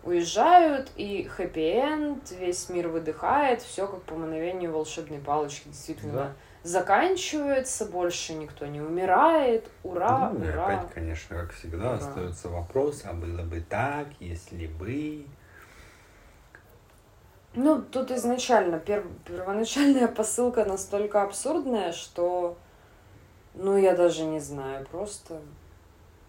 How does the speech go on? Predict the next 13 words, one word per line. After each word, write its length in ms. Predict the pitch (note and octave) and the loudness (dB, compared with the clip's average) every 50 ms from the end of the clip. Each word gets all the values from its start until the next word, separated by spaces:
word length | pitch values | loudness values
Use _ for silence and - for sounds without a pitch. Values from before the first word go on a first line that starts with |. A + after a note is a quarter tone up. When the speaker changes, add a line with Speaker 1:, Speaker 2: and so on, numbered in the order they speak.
| - - - - - - - - - - | -20 -20 -20 -20 -20 -20 -20 -20 -20 -20
Speaker 1:
такое 300 | - F2 - - F2 F2 E2+ | -20 -20 -16 -14 -12 -10 -10
вот 180 | E2 F2 E2+ - - - - - - - - - - - - - - - - - - - - - - - - - - - - - - - - - - - | -10 -12 -14 -18 -20 -20 -20 -20 -20 -20 -20 -20 -20 -20 -20 -20 -20 -20 -20 -20 -20 -20 -20 -20 -20 -20 -20 -20 -20 -20 -20 -20 -20 -20 -20 -20 -8 4
поиграться, 720 | - G#3+ G#3 G3+ G3 F#3+ F#3 F3+ G3 G3+ G3+ - - - | 6 8 8 8 6 2 2 2 2 2 0 -2 -6 -8
пожонглировать 1040 | - - F#3 F3 E3+ F3 E3+ E3+ E3+ E3+ E3 F3 F3 F3 F3 F3 E3+ D#3+ D#3+ D#3+ - - | -6 -4 -4 -2 -2 -2 -2 -2 -4 -4 -4 -2 -2 0 0 0 0 0 -2 -4 -6 -8
концепциями. 1400 | - D#3+ D#3 D#3 D3 - - - E3 D#3+ D#3+ - - - - - - E3 D#3 D3+ D3+ D3 D3 D3 D3 D3 D3 - - _ _ _ - - - - - - - - - - | -10 -8 -8 -8 -8 -10 -8 -8 -8 -8 -8 -12 -12 -12 -12 -10 -8 -8 -8 -8 -8 -10 -12 -14 -14 -16 -18 -20 -20 _ _ _ -20 -20 -20 -18 -18 -18 -20 -20 -20 -14
Speaker 2:
Да, 320 | F#2 G#2 G#2 F#2+ F2 F2 E2+ F#2 | -6 -2 0 0 0 0 -2 0
ну 220 | G#2 A2 A2+ A2+ | 0 0 2 2
и, 520 | A2+ A2 G#2+ G#2 G#2 G2+ G2 F#2+ F#2 F#2+ | 2 2 2 2 0 0 -2 -4 -4 -6
м, 760 | F2+ F2+ F2 F#2 F2+ F2 E2+ - - E2 E2 E2 E2 E2 D#2+ D#2+ | -6 -6 -8 -6 -6 -8 -8 -10 -10 -10 -8 -8 -8 -8 -8 -8
насколько 480 | D#2+ - - - - E2+ F2 F2 - F2 | -8 -10 -10 -8 -8 -8 -8 -6 -4 -4
я 120 | E2 E2 | -4 -4
тоже 300 | D#2+ - F2+ E2+ E2+ F2 | -4 -6 -6 -6 -6 -8
понял, 420 | E2+ - - F2+ F2+ G2 G2+ G2+ | -8 -8 -6 -6 -4 -4 -4 -6